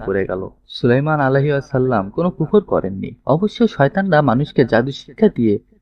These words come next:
কুফরিতে লিপ্ত হয়েছিল। সূরা বাকারা আয়াত একশো দুই।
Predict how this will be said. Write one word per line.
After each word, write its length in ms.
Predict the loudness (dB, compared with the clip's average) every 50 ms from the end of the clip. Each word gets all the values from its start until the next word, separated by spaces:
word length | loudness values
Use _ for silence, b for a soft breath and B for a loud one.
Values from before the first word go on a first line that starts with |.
| _ -6
কুফরিতে 540 | -4 -2 -2 -2 -2 -2 -2 -4 -4 -4 -4 _ -4
লিপ্ত 300 | -2 -2 -4 _ -4 -4
হয়েছিল। 520 | -2 -2 -2 -4 -6 -8 -10 -10 -10 -10 -12 _ _ _ _ _
সূরা 260 | _ -6 -2 -2 0
বাকারা 520 | 0 0 -2 -2 -2 0 2 2 2 2 0 _ _ _ _ -6
আয়াত 240 | -2 -2 -2 -2 -4 -6 -6
একশো 300 | -6 -6 -6 -6 -8 -8
দুই। 200 | -8 -8 -14